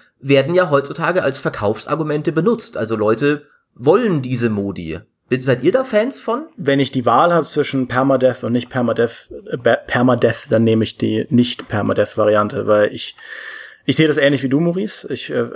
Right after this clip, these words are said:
Speaker 2: das ist letztlich auch eine Zeitfrage. Ich gewinne aber auch überhaupt nicht. Also das ist halt auch, was du vorhin gesagt hast, dieses, wenn man, wenn man es dann schafft, nachdem man einhundert Mal ver-, versagt hat und neu anfangen musste, also das lohnt sich nicht, das rechnet sich einfach nicht. Es gibt ja in,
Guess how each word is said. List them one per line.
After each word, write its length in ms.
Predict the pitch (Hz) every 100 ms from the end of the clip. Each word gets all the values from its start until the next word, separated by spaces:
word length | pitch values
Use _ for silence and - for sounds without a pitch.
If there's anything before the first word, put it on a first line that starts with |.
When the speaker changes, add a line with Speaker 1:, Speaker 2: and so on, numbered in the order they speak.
| 131
Speaker 2:
das 180 | 123
ist 80 | 120
letztlich 240 | 120 123 139
auch 40 |
eine 100 | 123
Zeitfrage. 800 | - 113 131 - 156 151 160 165 - - - _ _ _
Ich 180 | - -
gewinne 400 | - 123 175 196
aber 240 | 143 135 143
auch 240 | 139 -
überhaupt 680 | 143 123 113 - 170 170 -
nicht. 360 | 131 120 - -
Also 120 | 143
das 160 | 175
ist 60 | 208
halt 100 | 180
auch, 80 | 147
was 140 | 147 -
du 60 |
vorhin 220 | 139 143
gesagt 320 | 127 127 170 156
hast, 100 | 139
dieses, 260 | 131 127 - - - -
wenn 140 | 139
man, 220 | 160 175
wenn 120 | 151 175
man 140 | 185
es 120 | 160
dann 140 | 139 123
schafft, 480 | - 165 - - _ _ _ _
nachdem 340 | 131 120 139
man 140 | 131 131
einhundert 420 | 143 151 151 131
Mal 160 | 131 131
ver-, 360 | - 127 160 -
versagt 580 | - 127 123 139 160 -
hat 100 | 123
und 80 | 123
neu 140 | 120
anfangen 460 | 113 160 170 107 101
musste, 440 | 101 101 - 127 139 - _ _ _ _ - - -
also 180 | 143 131
das 200 | 131 -
lohnt 220 | 147 151
sich 200 | 127 -
nicht, 180 | 107 -
das 120 | 113
rechnet 260 | 139 139 117
sich 160 | 110
einfach 200 | 110 -
nicht. 120 | 113 113
Es 100 | -
gibt 180 | 165
ja 100 | 165
in, 320 | 147 135 135